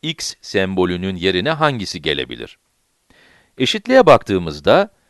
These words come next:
sekiz artı dört eşittir dört artı halka şeklindeki garip X sembolünü görüyoruz. Ve aslında bu soruda bizden görmemizi istedikleri şey, sekiz artı dördün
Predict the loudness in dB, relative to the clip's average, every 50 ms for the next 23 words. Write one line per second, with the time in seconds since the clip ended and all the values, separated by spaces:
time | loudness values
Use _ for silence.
0 | _ _ -10 -4 -2 -2 0 0 -4 -6 -2 2 4 6 6 4 2 -4 -10 -8
1 | -2 2 4 4 4 4 2 -2 -2 -2 -2 -2 -4 -6 -8 _ _ -6 -4 -4
2 | -6 -8 _ _ _ _ -4 4 8 10 10 10 8 6 2 -2 0 2 4 4
3 | 4 0 -2 -4 -4 0 4 4 4 4 4 2 0 -2 0 0 -2 -2 -4 -6
4 | -6 -4 -4 -4 -4 -4 -6 -2 0 2 2 2 0 -2 _ _ _ -8 -6 -6
5 | -6 -8 -10 -12 -12 -6 -2 -2 0 2 2 2 2 2 0 -2 -4 -4 -4 -6
6 | -6 -6 -8 -10 -12 -14 -18 -20 _ _ _ _ _ _ _ _ _ _ _ _
7 | 2 6 8 8 8 6 4 _ _ _ _ _ 2 2 2 4 2 0 2 2
8 | 4 4 2 2 4 2 2 4 4 4 2 2 2 -2 -6 -2 -2 -2 0 0
9 | 2 2 4 4 2 0 -2 -2 -2 -2 -4 -4 -4 -4 -4 -4 -4 -6 -6 -6
10 | -6 -6 -6 -6 -8 -8 -4 -2 0 0 -2 -2 -8 _ _ _ _ _ _ _
11 | _ _ _ _ -2 0 0 0 0 2 6 8 8 8 6 2 -2 0 2 2
12 | 2 2 0 0 0 0 0 -2 -4